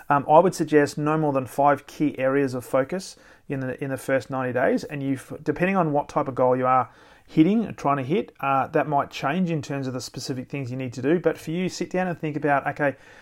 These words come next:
if, if I'm to be in a position to achieve this huge goal at the end of the first quarter,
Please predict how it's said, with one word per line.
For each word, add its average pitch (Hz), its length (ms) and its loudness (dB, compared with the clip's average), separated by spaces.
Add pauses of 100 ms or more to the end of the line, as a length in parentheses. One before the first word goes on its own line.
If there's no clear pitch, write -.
(160)
if, - 300 -4
if 160 120 -6
I'm 190 260 0
to - 120 -10
be 180 180 0
in 156 80 0
a 147 60 -4
position 143 500 -2
to 139 140 -6
achieve 135 380 -2
this 127 200 -8
huge 143 460 -4
goal 120 320 0
at 135 120 -8
the 143 100 -4
end 135 100 -4
of 127 60 -6
the 120 80 -6
first 123 280 -4
quarter, 123 320 -2